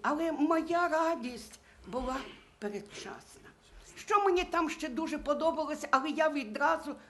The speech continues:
не зрозуміла. Адже мова йшла про механізм визначення кримінального покарання. Ініціатором цієї справи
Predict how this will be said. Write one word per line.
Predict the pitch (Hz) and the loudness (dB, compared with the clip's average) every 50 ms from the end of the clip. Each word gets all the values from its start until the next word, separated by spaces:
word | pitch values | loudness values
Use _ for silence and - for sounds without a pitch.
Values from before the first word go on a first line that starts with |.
| - | -4
не | - 269 311 320 294 | 0 2 2 2 2
зрозуміла. | 220 208 226 285 294 294 285 285 277 277 247 202 147 139 143 - - - - - - - - _ | -2 -4 -4 -4 -4 -2 -2 -2 -2 0 0 -2 -2 -4 -6 -10 -16 -20 -20 -20 -20 -20 -14 _
Адже | - 208 208 208 254 262 | -2 -2 -2 0 0 0
мова | 277 311 370 370 311 285 - - | 4 4 4 6 4 2 0 0
йшла | - 226 214 214 - 226 214 214 226 262 277 294 - - - - - - | -2 -4 -4 -4 -4 -2 2 2 2 2 2 -2 -8 -14 -20 -20 -14 -2
про | - 285 302 294 | 2 4 6 6
механізм | 285 294 294 - 285 285 294 311 349 330 - 277 269 | 6 4 4 4 4 4 4 2 2 0 -2 -2 -2
визначення | 226 214 220 285 294 269 226 254 285 294 294 285 - 294 302 311 311 | -2 0 0 0 0 0 0 0 0 0 0 -2 -4 -4 -4 -4 -4
кримінального | 311 - 240 254 240 226 208 196 185 175 180 175 175 190 185 190 | -4 -6 -4 -2 0 2 4 4 4 4 4 4 0 0 -2 -2
покарання. | 180 - 208 196 - 208 208 247 294 320 285 - - - - - - - - - - _ _ | -2 -2 -4 -2 -2 -2 -2 0 0 -2 -2 -4 -8 -10 -12 -16 -20 -20 -20 -20 -20 _ _
Ініціатором | - 311 311 311 330 320 - 330 320 294 269 262 269 269 285 269 294 302 294 | 0 2 2 2 2 0 0 2 6 6 6 6 6 2 -2 -2 -2 -4 -4
цієї | - - 254 240 247 262 247 247 | -4 -6 -6 -6 -6 -6 -6 -6
справи | 247 247 - - - 277 294 302 285 277 | -8 -10 -12 -6 -2 0 0 0 0 -2